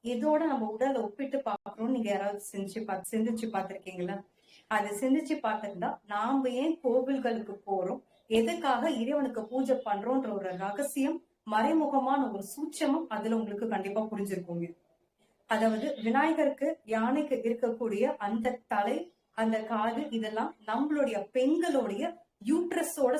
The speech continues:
சம்மந்தப்படுத்தி பாருங்க, உங்களுக்கு உண்மை புரியும். நம்மளுடைய யூட்ரஸும் விநாயகருடைய இந்த தலைப்பகுதியும் ஒரே மாதிரி இருக்கும்.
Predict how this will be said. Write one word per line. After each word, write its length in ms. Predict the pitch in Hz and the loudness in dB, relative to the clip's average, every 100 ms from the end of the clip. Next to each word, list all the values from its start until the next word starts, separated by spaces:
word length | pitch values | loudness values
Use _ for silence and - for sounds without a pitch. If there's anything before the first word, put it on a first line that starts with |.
| 294 | 0
சம்மந்தப்படுத்தி 680 | 269 226 226 226 202 226 220 | 0 2 0 -2 -8 -8 -2
பாருங்க, 420 | 185 180 208 302 | -2 -2 -4 -4
உங்களுக்கு 320 | 220 214 208 | -4 -4 -4
உண்மை 180 | 196 202 | -2 -2
புரியும். 320 | 196 165 170 - _ _ _ _ _ _ _ _ _ _ - | -2 -6 -8 -14 _ _ _ _ _ _ _ _ _ _ -2
நம்மளுடைய 520 | 240 277 339 349 277 226 | 2 4 6 6 6 2
யூட்ரஸும் 680 | 220 320 349 247 220 202 320 - _ _ 214 | 2 0 0 -2 -2 -4 -6 -8 _ _ 0
விநாயகருடைய 1000 | 254 330 370 349 302 247 220 214 277 - | 2 4 4 4 4 4 2 2 2 0
இந்த 220 | 240 226 214 196 _ - | -2 2 2 -2 _ 2
தலைப்பகுதியும் 1000 | 226 220 339 254 220 226 220 330 - - | 4 6 4 2 2 2 0 -2 -4 0
ஒரே 360 | 233 269 339 | 4 6 8
மாதிரி 360 | 320 247 220 196 | 8 6 4 -2
இருக்கும். 320 | 180 180 180 | -4 -8 -18